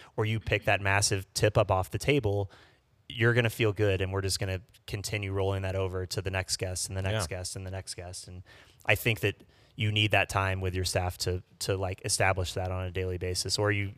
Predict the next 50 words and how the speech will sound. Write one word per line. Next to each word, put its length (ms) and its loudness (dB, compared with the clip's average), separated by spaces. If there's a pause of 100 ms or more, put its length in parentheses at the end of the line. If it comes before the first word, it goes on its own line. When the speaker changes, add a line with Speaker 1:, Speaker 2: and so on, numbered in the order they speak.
(380)
Speaker 1:
or 160 6
there's 180 6
no 100 8
reason 340 6
you 80 4
should 160 4
expect 320 -2
to 80 -6
get 160 -2
it. 120 -8 (380)
Speaker 2:
Right, 240 6
and 340 -2
I, 340 2
I, 40 -2
that's 380 0
a 200 2
great 520 0
way 320 0 (220)
to 160 2
wrap 280 2
that 240 0
up. 200 0 (440)
Uh, 520 2 (480)
one 340 6
more 260 6
thing, 560 -2 (300)
I 200 2
wanted 320 2
to 60 -10
talk 220 2
about, 400 0 (240)
like, 240 -2
gentrification 1040 -2
is 220 -4
kind 180 -4
of 100 -4
a 260 0
word 220 4
that 80 0
gets 180 -2
thrown 180 -2
around 220 0
a 40 4
lot, 480 4
and, 380 -6
like, 240 -6
I 100 0
just 300 -4
wanted 340 -2
to 400 0